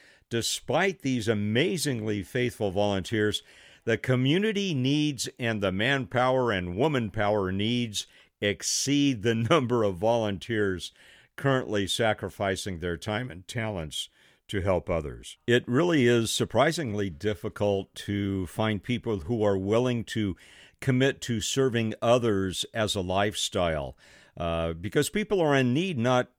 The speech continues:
just once a year. You know, so often people will volunteer for an event and then they're done. Well, people who are in need are usually in need on a regular basis, not just once a year. So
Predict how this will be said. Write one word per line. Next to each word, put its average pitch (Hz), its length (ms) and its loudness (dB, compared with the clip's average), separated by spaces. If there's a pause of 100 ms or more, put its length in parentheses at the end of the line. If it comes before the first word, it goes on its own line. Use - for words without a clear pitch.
(100)
just 123 460 0 (200)
once 117 400 0
a 120 60 0
year. 135 320 4
You 98 100 0
know, 101 160 2
so 107 240 0
often 113 480 0
people 113 380 -4
will 101 260 2 (320)
volunteer 113 560 2
for 120 340 6
an 110 240 0
event 104 840 -2
and 98 460 -2
then 101 180 -2
they're 92 160 0
done. 95 420 0 (400)
Well, 156 360 0 (420)
people 160 380 0
who 131 140 2
are 117 140 6
in 107 200 2
need 147 240 0
are 107 80 4
usually 120 500 0
in 107 140 0
need 120 400 0
on 113 160 2
a 117 40 2
regular 120 440 4
basis, 117 720 -4
not 120 240 -2
just 104 320 -2
once 123 340 -2
a 120 80 -2
year. 82 340 -2
So 117 400 2